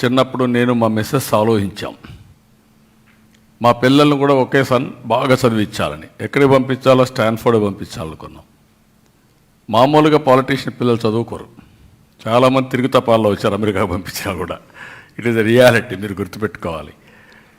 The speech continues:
మేము చదివించగలిగాం. మా డాటర్ ఇన్ లా మ్యారేజ్ అయిన తర్వాత చదివించాలనుకున్నాం. మేము ఇవ్వగలిగేది పిల్లలకి చదువు ఇవ్వాలి, చదివిస్తే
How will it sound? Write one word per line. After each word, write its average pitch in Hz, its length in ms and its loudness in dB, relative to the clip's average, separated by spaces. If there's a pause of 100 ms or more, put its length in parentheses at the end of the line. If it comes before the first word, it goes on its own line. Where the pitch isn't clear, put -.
(260)
మేము 117 240 -2
చదివించగలిగాం. 127 640 -2 (760)
మా 110 160 -2
డాటర్ 123 360 2
ఇన్ 156 120 2
లా 147 80 6
మ్యారేజ్ 143 480 4
అయిన 147 120 4
తర్వాత 139 260 -2
చదివించాలనుకున్నాం. 110 760 -2 (800)
మేము 123 220 2
ఇవ్వగలిగేది 143 760 4
పిల్లలకి 127 520 0
చదువు 127 360 -2
ఇవ్వాలి, 113 460 0 (380)
చదివిస్తే 143 760 0